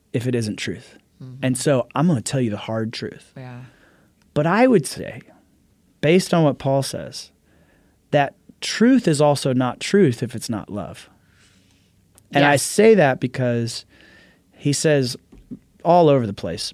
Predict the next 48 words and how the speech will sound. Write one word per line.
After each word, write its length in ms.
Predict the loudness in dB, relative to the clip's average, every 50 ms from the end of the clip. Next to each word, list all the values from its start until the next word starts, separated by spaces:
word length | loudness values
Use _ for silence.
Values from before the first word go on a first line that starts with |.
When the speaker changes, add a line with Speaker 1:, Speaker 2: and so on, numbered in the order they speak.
| _ -6
Speaker 1:
but 200 | -6 -4 -6 -8 _
in 100 | -2 -2
Ephesians, 540 | -2 0 0 0 2 2 2 2 0 0 -2
he 80 | -2 -4
says, 240 | -4 -4 -4 -6 -6
"Speaking 440 | -6 -4 -4 -4 -2 -2 -2 -2
the 80 | -2 -2
truth 400 | -2 -2 -2 -2 -2 -4 -6 -14 _ _ _ _ _ _
in 260 | 0 2 2 2 2
love." 500 | 2 0 -2 -2 -4 -6 -8 -10 -14 -18 -18 -20 _ -20
Speaker 2:
Mm-hmm. 120 | -20 -18 -18 -20 -6 -2
Speaker 1:
In 180 | 0 0 0
First 260 | 0 0 0 -2 0 -2
Corinthians 440 | -2 -2 0 0 0 -2 -2 -2
thirteen, 360 | -2 -4 -4 -4 -4 -4 -4 -4
he 60 | -4
says, 220 | -6 -8 -8 -8 -10
"I 80 | -10 -10
could 140 | -8 -8 -8
have 280 | -8 -6 -8 -8 -8 -12 -6 -2
all 280 | 0 2 4 4 4 2
these, 260 | 0 -2 -2 -4 -8 _ -2
all 180 | 0 2 2
this 160 | 0 0 -2
knowledge 380 | -2 -2 -2 0 -2 -2 -4 -4
and 100 | -6 -8
speak 320 | -8 -6 -4 -4 -2 -2
in 60 | -4 -4
the 60 | -4
tongues 220 | -4 -4 -4 -4
of 60 | -4 -6
angels. 280 | -6 -6 -6 -8 -10
If 60 | -10 -10
I 60 | -8
have 260 | -6 -6 -4 -4 -4
not 240 | -4 -4 -4 -6 -6
love, 360 | -8 -8 -8 -10 -12 -14 _ _ _
it's 160 | -12 -8 -8
nothing." 320 | -8 -8 -10 -14 -16 -18 _ _ -20 -20 -20 -20 -20 -20 -20 -20 _ _ 0
In, 320 | 2 2 2 2 0 -2 -6 _ _ _ _ _ _ _ _ 0
and 120 | 0 2
you're 100 | 4 2
like, 140 | 2 2 4
"Well, 140 | 4 4 4
that's 240 | 4 4 2 0 -2
still 280 | -4 0 2 4 4 4
not 240 | 4 2 0 0 -2
about 380 | -2 -2 0 0 0 0 -2